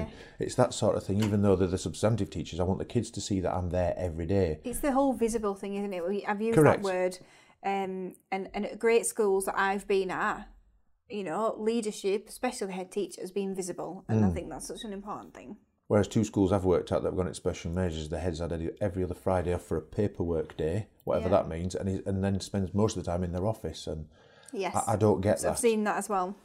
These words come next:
Speaker 2: I don't get
Speaker 1: Yeah,
Speaker 2: that.
Speaker 1: at one of the schools you mentioned, but I'll,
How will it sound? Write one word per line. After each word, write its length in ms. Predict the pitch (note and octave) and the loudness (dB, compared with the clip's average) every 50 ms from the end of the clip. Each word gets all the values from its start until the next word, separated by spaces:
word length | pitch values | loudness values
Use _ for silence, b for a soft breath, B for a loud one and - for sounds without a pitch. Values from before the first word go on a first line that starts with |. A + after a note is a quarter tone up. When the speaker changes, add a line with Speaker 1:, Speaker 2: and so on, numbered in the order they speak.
| _ _ - | _ _ -6
Speaker 2:
I 60 | G2 | 2
don't 200 | F#2+ G#2+ G2 E2+ - | 4 4 4 4 2
get 160 | F#2+ D#2+ - | -2 -2 0
Speaker 1:
Yeah, 120 | G#3+ - | -2 -4
Speaker 2:
that. 140 | - - - - - | -4 -6 -8 -10 -8
Speaker 1:
at 60 | - A3+ | 0 2
one 160 | A#3 A3+ A3+ | 2 2 2
of 80 | A3 | 0
the 60 | G#3 G#3+ | -4 -6
schools 300 | - - G#3+ G#3 G#3 A3 | -4 -2 -2 -2 -2 -2
you 40 | G3 | -4
mentioned, 380 | F#3 F#3 F#3+ F#3+ - F#3+ G3 G3+ | -4 -4 -6 -6 -8 -10 -8 -4
but 140 | F#3+ - - | -4 -2 -2
I'll, 220 | - F#3 - - | -2 -4 -4 -6